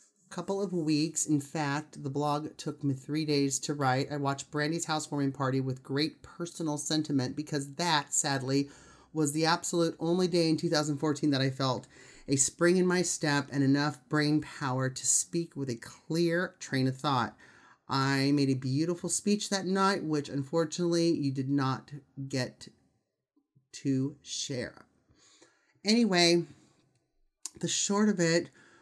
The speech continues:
was that it meant a lot to me to see Guy and Judy Glanville sharing in this great moment.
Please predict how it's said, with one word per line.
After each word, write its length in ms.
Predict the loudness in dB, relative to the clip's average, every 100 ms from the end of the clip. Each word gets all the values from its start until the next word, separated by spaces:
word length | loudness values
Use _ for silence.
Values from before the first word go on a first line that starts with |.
| _ -2
was 140 | 0
that 220 | 2 0
it 220 | 0 0 2
meant 340 | 2 2 0 -2
a 60 |
lot 440 | -2 2 0 -2 -6
to 140 | -2
me 340 | 2 4 4
to 140 | 0 -6
see 200 | -4 -4
Guy 300 | -2 0 2
and 160 | 0
Judy 380 | 2 2 4 2
Glanville 920 | 0 -2 2 2 2 2 2 2 0 -4
sharing 640 | -12 -4 -2 0 2 2
in 140 | 2 2
this 160 | 0
great 520 | -6 -4 0 0 0
moment. 600 | 0 0 2 0 0 -4